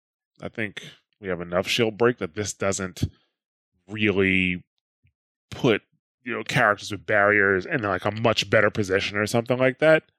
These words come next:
You know, in my opinion, I think, I, personally, I think it's fine. Um,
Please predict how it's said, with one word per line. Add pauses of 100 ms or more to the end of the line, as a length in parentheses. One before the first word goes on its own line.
(640)
You
know, (440)
in
my
opinion,
I
think, (460)
I, (120)
personally,
I
think
it's
fine. (640)
Um,